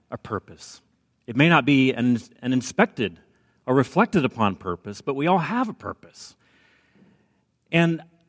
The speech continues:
we see in the Psalms people wrestling with these questions.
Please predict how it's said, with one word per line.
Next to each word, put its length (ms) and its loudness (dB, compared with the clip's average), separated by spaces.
we 140 2
see 340 0
in 420 0
the 100 -4
Psalms 760 -2
people 260 -4
wrestling 540 -4
with 180 -4
these 180 -12
questions. 840 -10